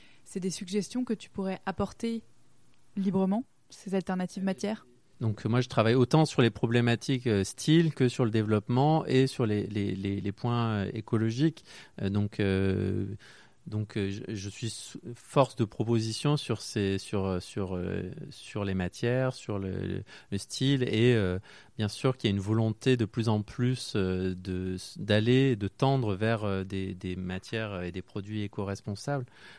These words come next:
Speaker 2: Après, c'est sûr que c'est, on est plus flexible quand on est, euh, une start-up de deux personnes, euh, p-, et du coup, euh, on se dit... Euh, « Allez, on arrête le cuir, euh, parce que, parce qu'il y a des problèmes, euh,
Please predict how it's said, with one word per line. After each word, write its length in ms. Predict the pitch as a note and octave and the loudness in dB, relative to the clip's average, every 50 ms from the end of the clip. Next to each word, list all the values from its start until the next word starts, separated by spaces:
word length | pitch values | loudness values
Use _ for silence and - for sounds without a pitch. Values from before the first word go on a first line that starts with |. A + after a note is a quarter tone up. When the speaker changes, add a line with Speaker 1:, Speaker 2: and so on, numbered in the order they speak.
| - - | -10 -6
Speaker 2:
Après, 420 | - - - - - C3+ C3 C#3 | -6 -6 -6 -4 -2 0 0 0
c'est 280 | C3+ - - - F#2 A2 | -2 -6 -10 -10 -8 -8
sûr 300 | - - C#3+ C#3 - - | -4 0 0 0 -2 -2
que 400 | - - C3 A2 G#2+ G#2 G2+ - - - - - - - - - _ _ _ _ _ _ _ - - - | -4 -2 0 0 0 0 -2 -4 -8 -14 -20 -20 -20 -20 -20 -20 _ _ _ _ _ _ _ -20 -20 -20
c'est, 300 | - - - - C3 - | -18 -14 -10 -10 -8 -4
on 160 | A#2+ B2 B2 | 0 2 4
est 160 | B2+ B2+ B2+ B2 - _ _ _ _ | 4 4 2 2 -2 _ _ _ _
plus 160 | - - D#3+ | -4 -2 -2
flexible 680 | - - - D3+ C#3+ - - - - E3+ E3+ D3+ C3+ C3 | -2 2 2 2 2 2 0 0 4 4 6 6 6 4
quand 240 | A#2+ - B2+ A2 - | 4 4 2 2 2
on 180 | A#2+ A#2+ A#2 A#2+ | 2 2 2 4
est, 300 | A#2 A#2 A#2 A#2 A#2 A2 | 4 4 4 4 4 2
euh, 180 | G#2+ G2+ G2+ | 2 2 2
une 120 | G#2+ A2 A2 | 0 0 0
start-up 480 | - - B2+ A#2 - - C3+ C3 A#2+ | 4 6 4 4 6 6 4 4 6
de 100 | A2 G#2+ | 6 4
deux 160 | G#2 G#2 A#2+ | 6 6 6
personnes, 680 | A2+ - B2 A#2 - - - C3+ C3 C3+ C3+ C3 B2+ B2 | 8 8 8 6 6 2 2 4 4 4 4 4 2 2
euh, 260 | A#2 A2 G#2+ G2+ G2+ G2 | 2 0 0 0 0 -2
p-, 460 | F#2+ - - A2+ G#2 G2+ G2+ G2 F#2+ - | -4 -6 -6 -6 -4 -4 -6 -6 -8 -10
et 40 | G2+ | -10
du 140 | F#2+ G2+ G#2 | -10 -10 -10
coup, 360 | - - - C3 B2+ B2+ A#2+ | -10 -8 -6 -4 -2 -2 -2
euh, 80 | A2 | -2
on 180 | G#2 G2+ G2 G#2 | -2 -2 -4 -4
se 80 | G#2 G2+ | -4 -6
dit... 280 | - - A2+ A#2 A#2+ A#2+ | -6 -6 -4 -2 0 0
Euh, « 320 | A2+ G#2 G2 G2 G2 F#2+ F#2 - - - - - - - _ - | 0 0 -2 -2 -4 -6 -8 -10 -14 -20 -20 -20 -20 -20 _ -6
Allez, 160 | - G2 G#2 A2 | -4 0 0 2
on 100 | G#2 G#2 | 2 4
arrête 240 | G2+ G2+ G#2 - | 4 4 4 2
le 80 | - A2 | 0 -2
cuir, 340 | - - - - A#2+ B2 B2+ A#2+ | -4 -2 2 4 6 6 6 6
euh, 200 | A2 G2+ G2 G2 | 4 4 2 0
parce 300 | - G#2 G2+ - - - | 0 -2 -2 -2 -6 -8
que, 420 | - - A2 A2+ A#2 A#2+ A#2 A2 | -4 -2 -2 0 0 0 0 0
parce 200 | G#2 G2 G2+ - | 0 -2 -2 -4
qu'il 120 | - - G#2+ | -4 -4 -2
y 20 | |
a 40 | G2+ | -2
des 140 | G2+ G2+ F#2+ | 0 -2 -4
problèmes, 580 | - - - G2+ G#2 G#2+ A#2+ C3 C3+ C3+ B2+ | -4 -2 -4 -2 2 2 2 4 2 2 0
euh, 240 | A#2 G#2 G2 G#2 G#2+ | 0 0 0 0 0